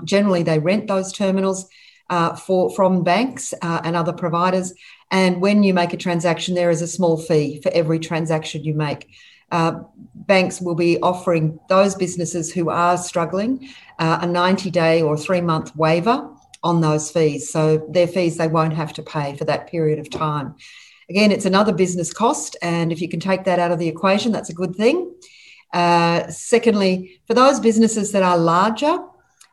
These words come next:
uh, banks will be, um, able to offer them support, but because they're generally larger and have much bigger loans and often quite complicated loan structures,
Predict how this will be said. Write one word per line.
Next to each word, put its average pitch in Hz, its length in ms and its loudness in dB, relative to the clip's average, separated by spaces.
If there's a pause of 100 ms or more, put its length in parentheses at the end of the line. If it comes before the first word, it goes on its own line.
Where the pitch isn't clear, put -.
uh, 175 340 2 (120)
banks 220 440 0
will 202 240 2
be, 190 300 2
um, 165 240 -2
able 170 220 0
to 175 160 -6
offer 175 240 -2
them 165 180 0
support, 160 580 -4 (320)
but - 120 -4
because 247 400 4
they're 202 200 4
generally 202 440 2
larger 185 440 2
and 170 120 2
have 165 160 -2
much 180 140 0
bigger 170 180 0
loans 170 380 0
and 175 100 0
often 180 260 0
quite - 280 -4
complicated 165 600 -4
loan 160 240 0
structures, 160 540 -6